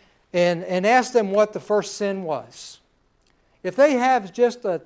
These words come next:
tiny little tidbit of biblical knowledge or understanding, they're gonna tell you that it was when Adam and Eve ate of the tree of knowledge and good and evil, right? They're gonna say that was the first sin. But what motivated Eve?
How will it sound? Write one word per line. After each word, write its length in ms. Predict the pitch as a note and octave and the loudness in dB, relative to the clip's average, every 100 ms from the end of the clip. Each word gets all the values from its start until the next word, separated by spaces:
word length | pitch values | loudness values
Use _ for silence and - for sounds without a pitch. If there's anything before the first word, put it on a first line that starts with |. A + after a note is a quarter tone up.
| _ | _
tiny 540 | - - C#4 C#4+ C#4+ | -20 -10 -4 -2 -2
little 320 | B3 B3+ A#3 | -2 0 0
tidbit 480 | - B3 A#3+ F3 F#3+ | -2 -4 -2 0 0
of 200 | E3+ D3 - _ _ _ _ - | 0 -4 -16 _ _ _ _ -8
biblical 540 | D3 G3+ A3 G#3 F#3+ F3+ | 0 2 2 0 -4 -4
knowledge 500 | E3 F#3+ G3 G3+ F3 | 0 2 4 2 0
or 60 | |
understanding, 520 | G3 F3+ - F#3 E3 E3+ | -2 -2 -2 -2 0 4
they're 140 | A#3 | 4
gonna 160 | B3+ A#3+ | 6 2
tell 260 | A#3+ G#3+ | 4 4
you 220 | D3+ A#2+ A2 _ _ _ _ _ _ _ | 4 -4 -14 _ _ _ _ _ _ _
that 100 | F3 | -2
it 80 | F#3 | 0
was 140 | F3 | 0
when 120 | D#3+ E3+ | 0 2
Adam 280 | F3 G#3+ | 4 4
and 100 | A3+ | 2
Eve 220 | G#3+ E3 E3 | 2 2 2
ate 400 | C#3+ B2+ - - _ _ _ _ _ _ | 0 -4 -16 -20 _ _ _ _ _ _
of 80 | E3 | -10
the 80 | E3 | -6
tree 180 | F#3 F#3 | 0 0
of 80 | |
knowledge 280 | F3 E3 E3+ | 0 0 -2
and 80 | F3 | -2
good 120 | G3 | -2
and 80 | A#3 | -2
evil, 220 | G3+ B2 - _ _ _ _ _ - | -6 -12 -20 _ _ _ _ _ -8
right? 260 | D3+ G3+ | -2 -2
They're 600 | A3 - _ _ _ _ | -4 -14 _ _ _ _
gonna 120 | D#3+ D#3 | -12 -4
say 180 | G3 | -2
that 200 | F3 G#3 | 4 6
was 120 | A3+ G3+ | 6 2
the 80 | |
first 260 | G3+ G#3+ - | 2 0 0
sin. 300 | F#3+ D#3 A#2 - _ _ _ _ _ _ _ _ _ _ _ - | -4 -4 -6 -16 _ _ _ _ _ _ _ _ _ _ _ 2
But 160 | A3+ | 2
what 280 | A3 D4+ B3 | 8 6 6
motivated 800 | A3+ B3 D4 B3+ F3+ F3+ D#3+ D3+ | 4 6 6 6 2 0 0 -4
Eve? 460 | E3 C3+ A2+ - | -4 -6 -10 -20